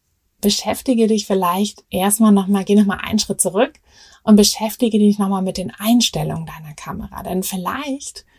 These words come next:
hast du ja eigentlich schon eine ganz gute Kamera, die auch gut zu dir und deiner Fotografie passt, aber vielleicht, ähm, ja,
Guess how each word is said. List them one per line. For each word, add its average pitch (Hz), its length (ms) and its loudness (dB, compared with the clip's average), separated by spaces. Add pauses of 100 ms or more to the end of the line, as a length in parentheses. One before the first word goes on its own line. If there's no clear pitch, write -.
(260)
hast - 280 2
du 294 80 -2
ja 254 80 2
eigentlich 170 300 -4
schon 180 140 -4
eine 165 100 -6
ganz 165 160 -6
gute - 220 -6
Kamera, 175 440 -6
die - 160 -2
auch - 120 -12
gut 226 220 -4
zu 196 120 -2
dir 214 320 4
und 202 100 2
deiner 175 200 -6
Fotografie 170 560 -8
passt, - 600 -4 (420)
aber 196 220 4
vielleicht, 196 680 -2
ähm, 190 340 0
ja, - 280 -2